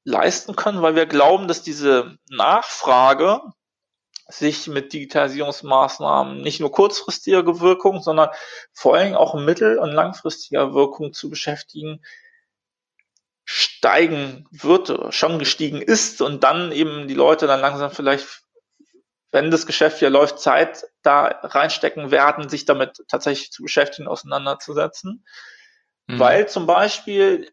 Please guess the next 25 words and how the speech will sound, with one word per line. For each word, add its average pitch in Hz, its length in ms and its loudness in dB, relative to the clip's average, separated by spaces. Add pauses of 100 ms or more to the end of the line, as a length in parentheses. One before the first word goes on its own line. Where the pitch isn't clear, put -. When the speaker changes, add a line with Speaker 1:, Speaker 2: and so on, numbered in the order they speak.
(120)
Speaker 1:
kann 170 220 -4
Digitalisierung 165 960 -4
auch 214 600 2
wertvolle 165 600 2
oder - 260 -2
Digitalisierungsanwendungen 147 1080 -2
wertvolle 160 400 2
Beiträge 160 800 0
zur - 180 -2
Erhöhung 160 340 2
der 139 140 4
Resilienz 156 760 -2 (120)
leisten. - 420 -10
Das - 140 -10
heißt, 143 180 2
der 139 100 4
Widerstandsfähigkeit 151 1300 0
gegen 180 320 -2
solche 151 520 2 (540)
Krisen, 170 640 -6 (640)
ähm, 139 500 2 (140)
die 156 180 -10
ja 175 200 4
eigentlich, 180 640 0
ähm, 147 500 0